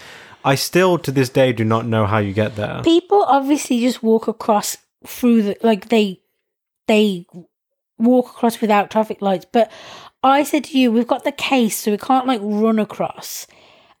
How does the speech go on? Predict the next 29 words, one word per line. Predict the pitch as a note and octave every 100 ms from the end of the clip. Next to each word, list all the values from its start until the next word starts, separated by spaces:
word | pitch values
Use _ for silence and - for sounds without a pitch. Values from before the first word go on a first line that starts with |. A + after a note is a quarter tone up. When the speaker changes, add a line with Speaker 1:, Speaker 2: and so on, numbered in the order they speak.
| -
Speaker 2:
I | C4+
just | E4 E4 -
didn't | E4+ D#4+
think | - C#4+ -
Speaker 1:
It's | -
not | -
Speaker 2:
it |
Speaker 1:
worth | F3 B3
Speaker 2:
was | C4
Speaker 1:
the | B3
risk. | B3
Speaker 2:
worth | B3+ B3 A#3+
it. | G3+
It | G3+
wasn't | B3+ C#4 B3
worth | A3+ G#3+ G3+ F3+
it. | E3 - - -
Speaker 1:
My | C#3+ D3+
theory | - F#3 G3 G3+ G3 - _ _ _ _ _ _ -
at | C3+
this | C3+ C3
point | - E3 D#3+ D#3 _ -
is | C3 A2 - -
the | C3
people | - E3+ E3 E3+
we | D3
saw | - D3+ C#3
over | C3 B2+ B2+
there | C3 C#3 C#3+ D#3